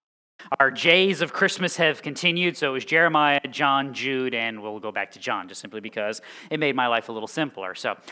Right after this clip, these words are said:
we are in chapter fourteen. So as I say this every single time, what must we do? Can we just airdrop into chapter fourteen and be like, "Oh, this is fine. We'll just pick it up right here." And,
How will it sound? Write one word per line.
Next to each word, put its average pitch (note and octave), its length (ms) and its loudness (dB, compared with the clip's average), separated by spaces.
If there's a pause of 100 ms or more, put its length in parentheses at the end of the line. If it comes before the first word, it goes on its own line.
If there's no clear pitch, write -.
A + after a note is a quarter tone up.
(200)
we F#3+ 140 4
are G#3+ 100 8
in F3+ 140 4
chapter F3+ 380 4
fourteen. F3 600 0
So B2 200 -2
as B2 100 -4
I B2+ 60 2
say D#3 240 2
this D#3 280 -2
every E3+ 280 2
single F#3+ 340 0
time, C3+ 440 2
what D#3+ 260 2
must D3+ 300 0
we D#3 160 -4
do? B2+ 340 0 (520)
Can D3+ 120 -2
we D3+ 60 -4
just E3 180 -4 (120)
airdrop F#3 520 6
into E3+ 120 -2
chapter F3+ 280 4
fourteen F3+ 300 2
and F3 100 0
be G3 60 4
like, C4+ 120 4
"Oh, E4 80 8
this C#4 160 0
is F#3+ 100 -4
fine. A#2 240 2
We'll C#3 120 -4
just - 240 -10
pick D#3 180 -4
it C3 60 0
up A#2+ 100 0
right A2+ 160 -2
here." A2+ 200 -4
And, - 100 -10